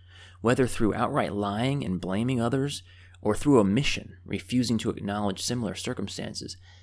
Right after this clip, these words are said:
these folks have proven to be professional discriminators. This guilt by omission can be demonstrated by asking questions, such as,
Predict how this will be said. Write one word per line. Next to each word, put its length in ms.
these 260
folks 400
have 200
proven 460
to 80
be 140
professional 760
discriminators. 960
This 180
guilt 280
by 140
omission 460
can 200
be 80
demonstrated 580
by 100
asking 300
questions, 540
such 260
as, 220